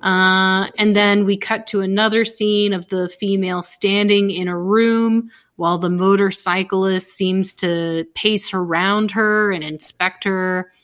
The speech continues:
He seems angry, but again,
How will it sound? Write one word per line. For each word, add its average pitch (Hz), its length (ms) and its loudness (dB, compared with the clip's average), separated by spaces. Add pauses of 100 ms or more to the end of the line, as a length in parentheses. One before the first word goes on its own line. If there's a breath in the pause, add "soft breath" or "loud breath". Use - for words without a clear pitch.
(160 soft breath)
He 165 140 -8
seems 143 420 -8
angry, 220 720 6
but 165 360 0
again, 196 800 2